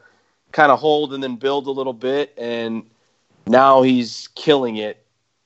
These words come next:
Granted, it's only been a few games, but he's off to a really good start, and it, any of that is just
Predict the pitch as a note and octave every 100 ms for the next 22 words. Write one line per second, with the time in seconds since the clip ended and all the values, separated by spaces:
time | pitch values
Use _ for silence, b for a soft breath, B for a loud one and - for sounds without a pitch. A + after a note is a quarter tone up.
0 | _ C3 C3+ C3 A#2+ A#2 C#3+ B2 A#2 A#2
1 | A2+ A2+ B2+ A2 A#2 G#2+ G#2 - A#2 A#2
2 | - _ _ _ _ _ _ _ _ -
3 | B2 C3 B2 B2 A#2 B2 A2+ A2 G2+ -
4 | C#3+ D3 C#3+ - B2+ A#2+ A#2+ _ _ C3+
5 | _ _ D#3+ E3+ E3+ D#3 B2 A2+ C#3 C#3+
6 | B2+ A#2 B2+ A2 C3+ A2